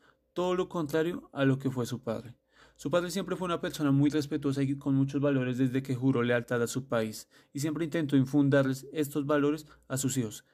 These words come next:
y lo logró, debido a que él siempre intentó que ellos buscaran un bienestar, siempre intentó que ellos buscaran sus sueños y que lucharan por ellos.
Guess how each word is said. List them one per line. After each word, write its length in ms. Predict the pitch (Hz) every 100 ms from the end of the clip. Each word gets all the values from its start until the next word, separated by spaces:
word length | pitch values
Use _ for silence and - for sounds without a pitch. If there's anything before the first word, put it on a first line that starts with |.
| _
y 120 | 151
lo 120 | 151
logró, 480 | 143 139 139 156 139 - _ _ _ - _
debido 360 | - 139 143 139
a 60 | 139
que 440 | 143 135 135 - _ _ _ _ _ _ _
él 100 | 165
siempre 460 | 147 175 175 143 170
intentó 340 | 147 165 147
que 140 | 139 147
ellos 200 | 143 135
buscaran 880 | 151 139 - - 151 156 180 202 - _ _ _ _ _ _ _ _
un 140 | 147 143
bienestar, 720 | 147 143 139 - 113 107 113 _ _ _ -
siempre 420 | - 139 156 156
intentó 360 | 143 156 139 139
que 80 |
ellos 160 | 139 135
buscaran 400 | 135 139 131 127
sus 140 | 139
sueños 220 | 143 147 139
y 60 |
que 140 | 139 139
lucharan 440 | 127 127 127 123
por 160 | 131 123
ellos. 380 | 113 113 -